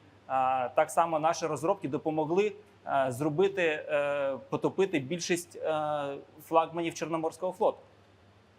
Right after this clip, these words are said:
Ми зараз бачимо, що ми перша країна, яка збила літак авакс А п'ятдесят. І насправді нас затягують от в ту класичну світову війну, Першу і Другу,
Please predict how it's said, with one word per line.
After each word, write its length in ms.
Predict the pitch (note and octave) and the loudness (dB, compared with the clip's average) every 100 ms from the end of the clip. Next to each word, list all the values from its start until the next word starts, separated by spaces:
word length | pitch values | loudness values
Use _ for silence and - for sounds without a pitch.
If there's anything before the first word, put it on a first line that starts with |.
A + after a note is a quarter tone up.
| _ _ _ _ - | _ _ _ _ -2
Ми 160 | D#3+ | 0
зараз 260 | F3 G#3 D#3 | 2 2 4
бачимо, 420 | E3 F3+ F#3 G3 | 4 4 0 -4
що 200 | F3+ E3+ | -2 0
ми 100 | D#3+ | 0
перша 380 | D#3+ E3+ E3+ F#3 | 2 2 2 -2
країна, 360 | E3+ C#3+ C#3 D3 | -2 -2 -2 -4
яка 220 | C#3+ C3 | 0 -2
збила 340 | B2 C3+ C3+ | -2 -4 -2
літак 360 | C3+ C#3 C3+ B2+ | -4 -2 -2 0
авакс 460 | C#3 E3 C3+ - - - - | 2 2 2 -4 -20 -20 -4
А 100 | A#2+ | -4
п'ятдесят. 400 | - B2 D3+ C3+ - - _ _ _ _ _ _ _ _ _ _ _ _ _ - - | -4 -2 0 0 -2 -20 _ _ _ _ _ _ _ _ _ _ _ _ _ -14 -4
І 80 | |
насправді 560 | D3+ E3+ G3+ A#3 G3 G3 - - _ C#3 | -2 2 4 2 0 -4 -6 -20 _ 0
нас 260 | F3 F#3+ | 2 2
затягують 560 | D#3 F3 G3+ G3+ E3 - - | 0 -2 0 0 -2 -4 -2
от 180 | D3+ | -4
в 100 | D#3+ | -6
ту 220 | - G#3+ F3+ | -4 -2 0
класичну 760 | D#3+ F3+ - G#3+ E3 - C3 - - | 0 0 0 -2 -2 -4 -6 -8 -14
світову 540 | - D3 C#3 E3+ D#3+ | -8 -6 0 2 2
війну, 360 | C#3 D3+ F3 C3+ | 0 0 0 0
Першу 440 | - D#3 C#3 C#3 | 4 4 4 -4
і 60 | C3+ | -6
Другу, 480 | A#2+ F#3+ C4 F3+ | 0 2 2 -2